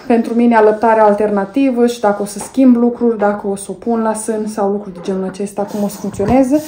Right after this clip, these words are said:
rămâneți aproape pe canal pentru că o să mai public update-uri în privința aceasta, uh, cum lucrurile o să schimbe mai mult. Um, și un alt lucru care vreau să vă spun este cantitatea care o vedeți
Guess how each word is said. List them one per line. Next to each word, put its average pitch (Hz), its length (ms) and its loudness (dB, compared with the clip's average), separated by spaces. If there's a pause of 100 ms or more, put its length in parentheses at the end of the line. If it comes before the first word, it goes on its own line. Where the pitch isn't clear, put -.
(520)
rămâneți 233 440 2
aproape 214 380 0
pe 202 80 -6
canal 339 360 0
pentru 240 260 -2
că - 140 -10
o 226 120 2
să 220 300 -6
mai 220 200 -4
public 196 420 -4
update-uri 190 460 0
în 190 60 -6
privința 196 380 -4
aceasta, 185 520 -6 (920)
uh, 190 260 0
cum 208 120 0
lucrurile 208 280 0
o 190 40 2
să - 160 -10
schimbe 196 280 -6
mai 180 180 -4
mult. 233 360 2 (680)
Um, 240 880 2 (160)
și 262 280 -4
un 254 200 4
alt 262 180 4
lucru 269 140 -4
care 262 120 6
vreau 247 180 4
să 247 80 -2
vă 240 80 2
spun 247 320 0
este 240 260 0
cantitatea 247 500 0
care 247 160 2
o 233 40 0
vedeți 226 340 -2